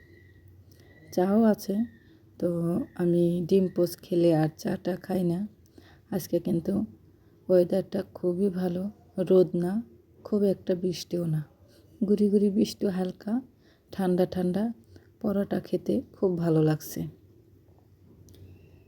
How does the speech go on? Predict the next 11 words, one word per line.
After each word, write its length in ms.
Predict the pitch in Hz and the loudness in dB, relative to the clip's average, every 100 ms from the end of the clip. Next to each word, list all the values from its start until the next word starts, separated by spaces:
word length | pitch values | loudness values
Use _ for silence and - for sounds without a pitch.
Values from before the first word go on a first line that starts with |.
| - | -10
তো 100 | 185 | -2
আপনারা 440 | 185 185 208 190 196 | -2 -2 -2 0 -2
সকালে 460 | 190 196 - 190 196 190 | -2 -6 -4 -2 -2 -4
কী 160 | - 202 190 | -2 -2 2
দিয়ে, 280 | 190 185 180 165 - _ _ _ _ - | 2 4 2 -2 -12 _ _ _ _ -2
কে 120 | 202 190 | 2 2
কী 200 | 190 185 | 0 -2
নাস্তা 400 | 180 180 - 180 | -2 -4 -6 -8
করেছেন, 500 | 170 175 175 - 175 175 - - | -4 -2 -2 -4 -6 -6 -12 -6
কমেন্টে 440 | 160 156 160 165 | 0 0 0 -2
জানাবেন। 480 | 180 190 180 180 185 | -2 0 0 0 -2